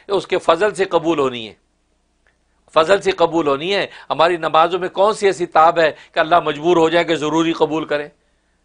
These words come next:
क्या नमाज है और क्या नमाज की हमारी हकीकत है? हैं, खुदा के सामने सर झुकाते हैं, दिल तकब्बुर से खड़ा होता है, खुदा के सामने रुकू में झुकते हैं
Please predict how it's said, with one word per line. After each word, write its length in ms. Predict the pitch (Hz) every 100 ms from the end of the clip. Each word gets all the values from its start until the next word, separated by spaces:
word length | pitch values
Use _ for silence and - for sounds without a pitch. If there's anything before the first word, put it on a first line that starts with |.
| _ _ _
क्या 160 | 190 196
नमाज 420 | 151 139 147 165
है 60 | 156
और 60 | 139
क्या 180 | 175 160
नमाज 320 | 143 143 139
की 100 | 147
हमारी 300 | 131 135 131
हकीकत 420 | 127 135 139 123
है? 180 | 120 113 _ _ -
हैं, 160 | 151 147
खुदा 260 | 143 156
के 140 | 165 165
सामने 300 | 147 160 151
सर 200 | 170 170
झुकाते 440 | 139 156 147 -
हैं, 160 | 170 135 - _ -
दिल 140 | 160
तकब्बुर 380 | 160 139 139 147
से 120 | 151
खड़ा 200 | 143 156
होता 320 | 143 143 -
है, 80 | 170 _ _ _ _ _ _ _
खुदा 180 | 151 160
के 140 | 160 160
सामने 340 | 156 165 160
रुकू 220 | 151 165
में 120 | 170 113
झुकते 340 | 123 139 180
हैं 260 | 160 131